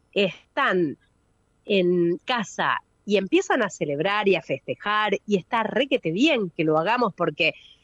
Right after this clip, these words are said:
ah, nos súper emocionamos, también es cierto que si nos pasa algo, si s-, la disfonía es un síntoma, es un signo de que algo no está bien.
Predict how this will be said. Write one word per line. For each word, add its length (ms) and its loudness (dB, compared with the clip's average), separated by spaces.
ah, 180 0
nos 160 -4
súper 240 -2
emocionamos, 840 0
también 380 4
es 80 -4
cierto 720 0
que 200 2
si 200 -6
nos 240 0
pasa 400 0
algo, 200 2
si 180 -10
s-, 160 -14
la 160 2
disfonía 400 4
es 120 -6
un 200 -2
síntoma, 880 0
es 220 -2
un 180 -2
signo 420 0
de 120 4
que 120 -2
algo 220 2
no 140 0
está 260 -2
bien. 340 2